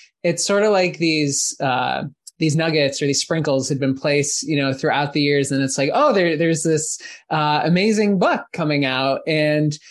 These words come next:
you know, just the fact to read it, um,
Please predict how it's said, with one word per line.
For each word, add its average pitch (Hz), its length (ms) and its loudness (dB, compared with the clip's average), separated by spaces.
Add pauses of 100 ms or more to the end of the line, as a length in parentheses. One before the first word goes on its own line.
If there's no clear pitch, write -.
(160)
you 165 120 -2
know, 160 120 2
just 190 260 0
the 202 80 0
fact 156 520 -2
to 156 80 -2
read 143 340 2
it, 131 300 0 (260)
um, 120 540 -2